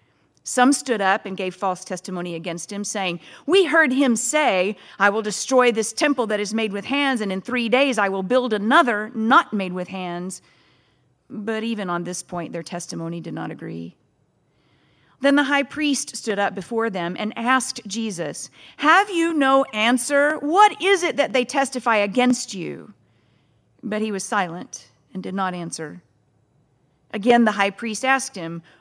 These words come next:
"Are you the Messiah, the Son of the Blessed One?" Jesus said,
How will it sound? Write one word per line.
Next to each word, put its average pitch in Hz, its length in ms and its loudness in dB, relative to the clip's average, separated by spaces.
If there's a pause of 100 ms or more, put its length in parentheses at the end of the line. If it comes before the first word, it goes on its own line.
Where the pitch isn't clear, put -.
(120)
"Are 294 400 6 (140)
you 269 560 0
the 226 160 6
Messiah, 220 720 2 (120)
the 220 160 0
Son 285 500 2
of 247 360 2
the 240 80 4
Blessed 233 440 0
One?" 202 520 -4 (1000)
Jesus 226 580 -8
said, 165 480 -10